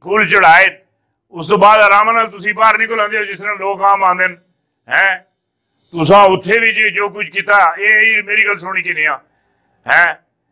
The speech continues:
ਜਿਹੜਾ ਬੰਦਾ ਬਜ਼ੁਰਗਾਂ ਦਾ ਇਤਰਾਮ ਨਾ ਕਰੇ, ਉਸੇ ਇਹ, ਇਹ ਸਰਜ਼ਮੀਨ, ਇਹ ਮੇਰੀ ਗੱਲ ਸੁਣੀ, ਇਹ ਸਰਜ਼ਮੀਨ ਉਸੇ ਜਗ੍ਹਾ ਨਹੀਂ ਦਿੰਦੀ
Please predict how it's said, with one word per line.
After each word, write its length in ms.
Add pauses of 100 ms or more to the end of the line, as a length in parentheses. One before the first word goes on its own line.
(160)
ਜਿਹੜਾ 320
ਬੰਦਾ 300
ਬਜ਼ੁਰਗਾਂ 440
ਦਾ 120
ਇਤਰਾਮ 380
ਨਾ 140
ਕਰੇ, 360
ਉਸੇ 240
ਇਹ, 560
ਇਹ 60
ਸਰਜ਼ਮੀਨ, 640
ਇਹ 160
ਮੇਰੀ 200
ਗੱਲ 120
ਸੁਣੀ, 340 (340)
ਇਹ 140
ਸਰਜ਼ਮੀਨ 540
ਉਸੇ 180
ਜਗ੍ਹਾ 220
ਨਹੀਂ 120
ਦਿੰਦੀ 380